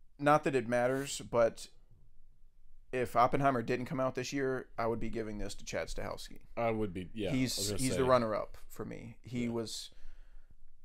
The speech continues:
Speaker 1: we can't keep talking about John Wick
Speaker 2: Yeah.
Speaker 1: four. It,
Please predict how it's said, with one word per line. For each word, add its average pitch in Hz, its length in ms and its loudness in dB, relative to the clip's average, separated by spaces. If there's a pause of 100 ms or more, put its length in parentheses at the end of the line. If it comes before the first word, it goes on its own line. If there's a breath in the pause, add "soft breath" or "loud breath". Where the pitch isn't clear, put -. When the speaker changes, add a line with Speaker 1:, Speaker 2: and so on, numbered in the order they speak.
(340 loud breath)
Speaker 1:
we 120 100 -6
can't - 280 -2
keep 117 180 -4
talking - 260 -4
about - 140 -6
John - 160 -10
Wick 107 140 0
Speaker 2:
Yeah. - 60 -8
Speaker 1:
four. - 300 -8
It, 117 160 -2